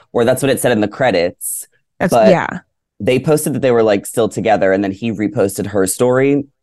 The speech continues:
Speaker 1: but nothing else
Speaker 2: But they're
Speaker 1: since.
Speaker 2: just stories. And Jill and I thought that was a little weird. But then we were, like, trying to explain it, saying, like, possibly the show may have, like, not wanted spoilers to the people who are watching on Hulu. Maybe they gave them a little bit of, like, a twenty-four hour hold.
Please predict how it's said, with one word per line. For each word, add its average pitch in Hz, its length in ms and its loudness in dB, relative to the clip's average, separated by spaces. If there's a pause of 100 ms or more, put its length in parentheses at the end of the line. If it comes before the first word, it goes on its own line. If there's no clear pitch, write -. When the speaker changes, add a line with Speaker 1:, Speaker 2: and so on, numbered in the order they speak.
(200)
Speaker 1:
but 98 380 0
nothing 107 300 -2
else 90 140 0
Speaker 2:
But 240 120 0
they're 240 80 0
Speaker 1:
since. 269 120 0
Speaker 2:
just - 120 -6
stories. 214 720 0
And 202 280 0
Jill 220 200 2
and 262 100 2
I 262 80 2
thought 202 260 0
that 175 160 0
was 180 160 2
a 175 60 2
little 160 260 0
weird. 95 320 -4 (480)
But 214 80 -4
then 233 300 0 (420)
we 202 180 0
were, 285 140 2
like, 269 140 0
trying 277 560 0
to 247 200 -2
explain 269 500 0
it, 285 140 0
saying, 202 180 0
like, 180 180 -2
possibly 226 680 0
the 202 100 2
show 196 380 2
may 185 300 2
have, 170 140 -2
like, 170 160 0
not 165 360 -2
wanted 170 500 0
spoilers 185 800 2
to - 80 -6
the 151 40 -2
people 180 280 -2
who 185 80 0
are 151 120 0
watching 147 300 -2
on - 80 -10
Hulu. 254 460 2
Maybe 170 180 2
they 165 120 0
gave 160 180 -2
them 165 100 -6
a 156 80 0
little 160 220 2
bit 160 140 0
of, 156 120 0
like, 151 100 -2
a 143 60 -4
twenty-four 165 540 -2
hour 143 240 0
hold. 277 560 0